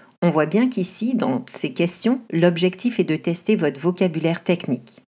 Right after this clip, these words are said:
Rapport, document, article, formulaire.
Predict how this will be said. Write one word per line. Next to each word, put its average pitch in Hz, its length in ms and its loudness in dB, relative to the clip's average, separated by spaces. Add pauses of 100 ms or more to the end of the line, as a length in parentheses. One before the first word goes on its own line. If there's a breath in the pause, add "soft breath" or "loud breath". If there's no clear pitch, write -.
(880)
Rapport, 156 720 0 (320)
document, 156 760 0 (580)
article, 226 600 0 (460)
formulaire. 180 680 0